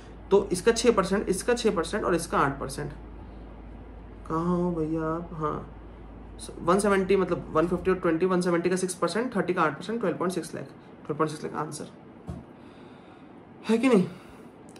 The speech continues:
three point three, what is the business income to be declared by एलएमएन company for एवाई twenty one twenty two, assuming that the firm wishes to make maximum profit?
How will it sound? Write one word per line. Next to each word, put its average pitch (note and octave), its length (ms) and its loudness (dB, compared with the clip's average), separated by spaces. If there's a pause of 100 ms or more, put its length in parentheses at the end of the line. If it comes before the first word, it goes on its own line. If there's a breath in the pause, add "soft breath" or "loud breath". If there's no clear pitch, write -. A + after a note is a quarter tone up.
(120)
three A3+ 100 6
point A#3 220 8
three, F3 120 6
what F3+ 200 8
is B3 100 0
the B3+ 100 6
business G#3 240 4
income A#3 260 2
to A#3+ 80 0
be G#3+ 60 2
declared G3+ 360 2
by A3+ 80 6 (100)
एलएमएन G3 280 4
company E3+ 380 0 (420 loud breath)
for B3 220 12
एवाई F#3+ 240 6
twenty F#3 300 4
one A3+ 120 4
twenty D#3+ 260 2
two, A#3 180 2
assuming F3+ 420 4
that D#3+ 200 2
the G#3 140 2
firm G#3+ 280 4
wishes F3+ 300 4
to F3 100 4
make A3 180 2
maximum E3 280 0
profit? D3 260 0